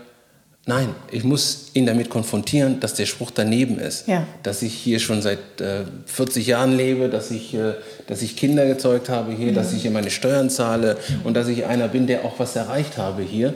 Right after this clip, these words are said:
Speaker 1: und das Recht habe, hier zu sein." Gar nicht für mich,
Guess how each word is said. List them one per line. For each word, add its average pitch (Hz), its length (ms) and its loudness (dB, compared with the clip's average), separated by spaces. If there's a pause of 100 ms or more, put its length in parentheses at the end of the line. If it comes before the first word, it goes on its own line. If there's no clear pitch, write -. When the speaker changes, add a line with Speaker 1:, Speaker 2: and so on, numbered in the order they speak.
(220)
Speaker 1:
und 120 160 0
das 123 200 -4
Recht 160 260 -2
habe, 101 200 0
hier 98 160 -2
zu 98 140 -12
sein." 92 240 -4 (320)
Gar 139 200 2
nicht 190 180 2
für 180 100 2
mich, 185 320 4